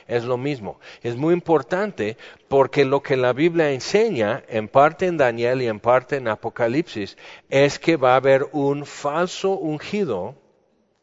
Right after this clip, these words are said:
por eso anticristo, es, es una contraparte del verdadero Mesías, es un antimesías. Entonces, que va a engañar al pueblo de Israel, va a hacer un pacto con ellos por siete años,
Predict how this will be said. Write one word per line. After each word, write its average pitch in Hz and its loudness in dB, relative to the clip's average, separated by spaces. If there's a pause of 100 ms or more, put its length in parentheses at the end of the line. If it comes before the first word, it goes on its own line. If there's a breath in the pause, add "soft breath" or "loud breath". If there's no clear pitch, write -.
por 117 0
eso 131 -2
anticristo, 151 -4
es, 107 -10 (280 soft breath)
es 104 -6
una 123 -2
contraparte 147 0 (400 loud breath)
del 113 0
verdadero 113 0
Mesías, 113 -6
es 101 -10
un 113 -12
antimesías. 131 -6 (360 loud breath)
Entonces, 135 0 (260 loud breath)
que 147 6
va 131 8
a 143 4
engañar 139 0
al 170 0
pueblo 147 2
de 165 2
Israel, 113 0
va 113 4
a - 0
hacer 127 -2
un 123 -8
pacto 165 0
con 180 -2
ellos 123 -2
por 110 0
siete 165 0
años, 104 -4